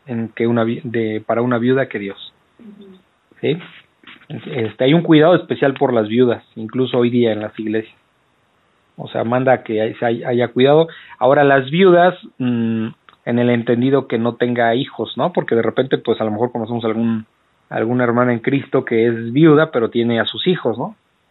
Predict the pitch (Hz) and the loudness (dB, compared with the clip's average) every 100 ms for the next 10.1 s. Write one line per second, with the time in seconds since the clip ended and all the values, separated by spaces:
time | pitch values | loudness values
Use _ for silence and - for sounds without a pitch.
0 | _ - - 120 117 123 113 123 123 - | _ -10 -4 -2 0 -2 -2 -2 -2 -2
1 | 117 113 120 139 131 - _ _ _ - | -4 0 2 2 2 -4 _ _ _ -18
2 | 185 175 196 180 170 - 190 170 _ - | -18 -14 -16 -16 -20 -16 -16 -16 _ -20
3 | - 135 120 123 123 123 - 190 196 127 | -4 0 2 2 0 -2 0 -2 -2 -4
4 | - 117 - - _ - 123 151 165 147 | -4 -6 -8 -20 _ -10 -2 0 2 0
5 | 160 139 135 135 135 139 127 135 147 147 | 0 2 2 2 0 2 4 6 4 2
6 | 123 117 123 120 117 117 113 - 113 113 | 2 4 4 4 2 0 -2 -4 -2 -2
7 | 127 135 120 110 131 180 165 117 120 120 | 0 -2 0 2 2 4 2 0 -2 -2
8 | 113 107 117 120 123 127 - 117 147 147 | 0 -2 0 0 2 0 -4 -4 -2 -2
9 | 117 - 110 120 113 151 - 110 123 196 | -4 -6 -6 -6 -2 -2 -2 -4 -2 -4